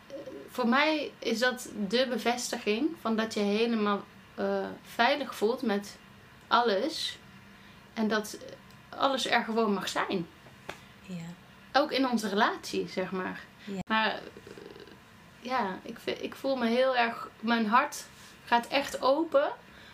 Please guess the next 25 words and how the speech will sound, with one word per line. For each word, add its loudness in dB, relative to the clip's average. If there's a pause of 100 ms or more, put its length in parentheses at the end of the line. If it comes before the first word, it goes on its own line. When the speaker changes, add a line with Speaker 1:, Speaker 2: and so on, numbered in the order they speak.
(140)
Speaker 1:
als 0
je, 2
als 0
ik -2 (440)
niet 0
alleen 4
je 4
blije 2
kant -2
mag, -6 (140)
mag -8
zien -2
of -10
je 2
lichte -2
kant, -6 (140)
maar -2
gewoon -2 (220)
wat -4
er -4
is. -8 (460)
Speaker 2:
Ja. -4 (360)
Speaker 1:
Gewoon -2
honderd -2
procent -4